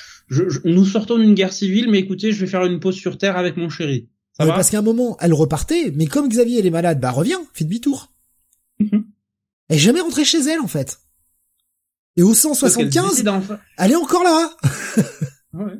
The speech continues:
Speaker 2: Putain de merde.
Speaker 1: Et en fait, quand elle, quand elle finit par repartir, c'est, euh, avec Xavier qui,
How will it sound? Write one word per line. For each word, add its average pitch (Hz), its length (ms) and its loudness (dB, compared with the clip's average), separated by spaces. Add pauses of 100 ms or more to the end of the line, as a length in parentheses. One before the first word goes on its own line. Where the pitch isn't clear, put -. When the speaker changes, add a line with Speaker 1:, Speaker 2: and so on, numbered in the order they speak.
(180)
Speaker 2:
Putain 349 340 2
de 349 40 -4
merde. 320 260 0
Speaker 1:
Et 226 80 2
en 160 100 -2
fait, 269 200 -4
quand 170 200 -6
elle, 180 180 -4
quand 156 220 -6
elle 156 160 -2
finit 233 420 -2
par - 180 -4
repartir, 156 560 -4
c'est, 226 480 -2
euh, 147 680 2
avec 175 260 2
Xavier 147 480 -2
qui, 190 400 -2